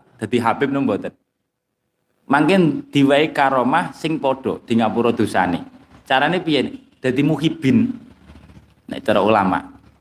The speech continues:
Contohnya sapa? Said Salman. Sahabat niku wonten asmane Salman Al Farisi. Niku wong Persi. Wong Persi. Persi niku nggih daerah Iran, Irak. <clears throat> Wong Persi.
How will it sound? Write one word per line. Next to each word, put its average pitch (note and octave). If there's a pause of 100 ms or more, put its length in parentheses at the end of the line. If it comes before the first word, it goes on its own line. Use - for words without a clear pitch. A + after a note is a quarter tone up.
(160)
Contohnya E3+
sapa? B2+
Said D#3+
Salman. B2 (240)
Sahabat D3
niku D#3
wonten F3
asmane D3
Salman C3+
Al E3+ (480)
Farisi. G2+ (400)
Niku C#3+
wong F#3
Persi. E3 (1040)
Wong A2+
Persi. A#2 (400)
Persi B2
niku D3
nggih A2+
daerah G2+
Iran, A#2
Irak. A2+ (1800)
<clears throat> -
Wong C3+
Persi. C3